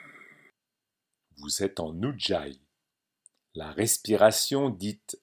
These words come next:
victorieuse, victoire sur les fluctuations du mental. Relâchez toutes les contractions poumons vides. Et réinspirez ensuite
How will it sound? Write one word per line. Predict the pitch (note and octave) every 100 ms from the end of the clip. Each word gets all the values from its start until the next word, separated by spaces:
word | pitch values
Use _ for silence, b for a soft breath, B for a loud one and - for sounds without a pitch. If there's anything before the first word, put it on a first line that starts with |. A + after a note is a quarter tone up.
| -
victorieuse, | D#2+ D#2+ C#3 _ - A#2 F#2+ D#2+ D#2+ C#2 C#2 - B B -
victoire | E2 G2+ B2+ - - G#2 G2+ A#2+ C3
sur | - A2
les | G2 F#2+
fluctuations | - A2 A2 - - F#2+ F2 - - F#2+
du | E2
mental. | D#2+ D#2+ D#2+ - D#2 - - - _ _ _ _ _ _ _ _ _ _ _ _ _ _ _ _ _ _ _ _ _ _ _ _ _ _ _ _ _ _ _ _ _ _ _ _
Relâchez | D2 D#2+ G2+ G#2+ A2 - B2+ - _
toutes | - A#3+ - -
les | A#2
contractions | A#2 A2 - G#2+ - - A2+ A2
poumons | - G2+ G2 F#2
vides. | D#2 D#2+ C#2+ C#2 _ _ _ _ _ _ _ _ _ _ _ D2+
Et | D2
réinspirez | C2 D2+ F#2+ G2 G2 - F#2+ F#2 F#2+
ensuite | F#2 F#2+ - A#2+ F#3+